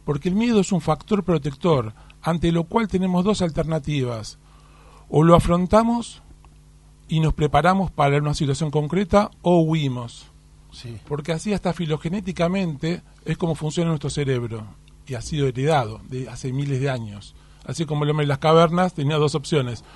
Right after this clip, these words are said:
Speaker 1: o se enfrentaba a un animal terrible,
Speaker 2: Claro.
Speaker 1: o escapaba. Nosotros hacemos lo mismo. Entonces,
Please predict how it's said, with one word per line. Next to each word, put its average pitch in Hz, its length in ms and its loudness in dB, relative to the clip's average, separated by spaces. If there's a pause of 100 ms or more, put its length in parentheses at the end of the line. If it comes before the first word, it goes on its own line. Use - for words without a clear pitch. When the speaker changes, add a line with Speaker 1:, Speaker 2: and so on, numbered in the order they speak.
(160)
Speaker 1:
o 139 120 -2
se 151 100 2
enfrentaba 147 600 6
a 135 240 0
un 143 140 2
animal 151 540 0
terrible, 175 720 0 (200)
Speaker 2:
Claro. 123 240 -2
Speaker 1:
o 156 40 6
escapaba. 135 680 2
Nosotros 165 500 -2
hacemos 156 320 -4
lo 135 140 0
mismo. 113 400 -6 (420)
Entonces, 156 540 -2